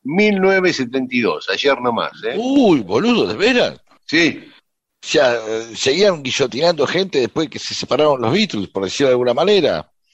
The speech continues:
Speaker 1: Claro,
Speaker 2: O mientras,
Speaker 1: tal cual.
Speaker 2: mientras volvía Perón, seguían guillotinando. No tenía, de verdad,
Speaker 1: ¿Viste?
Speaker 2: Increíble.
Speaker 1: Qué, qué dato. Sí,
Speaker 2: ¿Pero la
Speaker 1: sí,
Speaker 2: usaban
Speaker 1: buenísimo.
Speaker 2: muy de vez en cuando o le daban
Speaker 1: Y yo
Speaker 2: seguido?
Speaker 1: supongo que sí, digo, existía la pena de muerte y la ejecución era con guillotina.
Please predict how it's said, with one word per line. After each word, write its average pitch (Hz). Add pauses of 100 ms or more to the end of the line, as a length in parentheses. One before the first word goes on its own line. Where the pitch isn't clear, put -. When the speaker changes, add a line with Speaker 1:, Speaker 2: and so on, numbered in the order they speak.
(200)
Speaker 1:
Claro, 190
Speaker 2:
O 110
mientras, 139
Speaker 1:
tal 185
cual. 170
Speaker 2:
mientras 131
volvía 143
Perón, 175
seguían 139
guillotinando. 120 (420)
No 208
tenía, 170
de 107
verdad, 170 (320)
Speaker 1:
¿Viste? 175
Speaker 2:
Increíble. 143
Speaker 1:
Qué, 139 (260)
qué 123
dato. 135 (220)
Sí, -
Speaker 2:
¿Pero 123
la 117
Speaker 1:
sí, 120
Speaker 2:
usaban 151
Speaker 1:
buenísimo. 175
Speaker 2:
muy 175
de 143
vez 139
en 120
cuando 180
o 90
le 95
daban 110
Speaker 1:
Y 104
yo 180
Speaker 2:
seguido? 151
Speaker 1:
supongo 143
que 127
sí, 214
digo, 127
existía 143
la 165
pena 180
de 175
muerte 208
y 175
la 143
ejecución 160
era 147
con 113
guillotina. 110